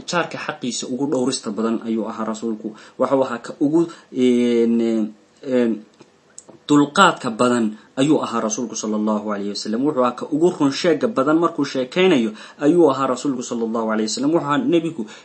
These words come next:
ka ugu jilicsan marka ay cid soo cawbato, ka ugu jilicsan ee ugu qalbiga jilicsan ee, ee, ee soo dhaweeya, ee u hiiliya ayuu ahaa rasuulku sallallahu alayhi wa sallam. Wuxuu ahaa nebigu ka ugu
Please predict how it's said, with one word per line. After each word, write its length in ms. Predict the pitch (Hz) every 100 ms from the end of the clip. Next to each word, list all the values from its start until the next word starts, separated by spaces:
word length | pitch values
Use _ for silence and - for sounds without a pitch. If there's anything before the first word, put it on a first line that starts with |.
| -
ka 120 | -
ugu 420 | - 175 202 214 - _
jilicsan 640 | - 151 131 - 127 107 107 -
marka 260 | 139 - 123
ay 160 | 143 139
cid 140 | 147 139
soo 160 | - 180
cawbato, 600 | 147 139 127 - 110 - - -
ka 100 | -
ugu 220 | - 147 170
jilicsan 480 | - 127 123 139
ee 220 | 120 127 127
ugu 280 | 117 139 160
qalbiga 380 | 147 131 131 120
jilicsan 480 | 117 117 113 127 117
ee, 100 | 110
ee, 600 | 117 117 107 120 117 110 - _
ee 80 | 120
soo 240 | 107 147 151
dhaweeya, 540 | 131 113 113 107 110 107 - -
ee 100 | 131
u 120 | 143 190
hiiliya 460 | 120 127 117 117
ayuu 220 | 117 117 113
ahaa 140 | 110 110
rasuulku 280 | - 110 104
sallallahu 340 | 101 104 104
alayhi 140 | 101
wa 20 | -
sallam. 80 |
Wuxuu 140 | 156 151
ahaa 80 | 139
nebigu 260 | 165 139 123
ka 80 | 151
ugu 240 | - 143